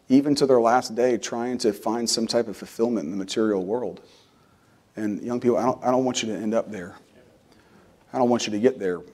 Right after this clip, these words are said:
when you're seventy years old to look back and eighty and ninety years old to look back and say, "I live for myself.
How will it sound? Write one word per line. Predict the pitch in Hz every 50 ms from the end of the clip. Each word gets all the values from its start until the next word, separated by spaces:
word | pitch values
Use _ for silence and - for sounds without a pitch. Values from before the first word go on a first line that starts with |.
| -
when | 127 110 104
you're | 98 95
seventy | 98 - - 110 113 113 110 104
years | 104 101 98 101
old | 107 101 104 104 101
to | 104
look | 95 90 80 101
back | 107 107 104 101 110 -
and | 131 -
eighty | 104 113 113 110 107
and | 101 101
ninety | 101 107 110 107 110
years | 104 95 92 90 101 -
old | 98 101 104 98
to | 95
look | 98 98 -
back | 107 107 101 101 98 -
and | 92 92
say, | - - 101
"I | 95 95 98
live | 92 101 107 107 104
for | - - 90
myself. | 90 85 - - - 101 95 87 78 - - - - -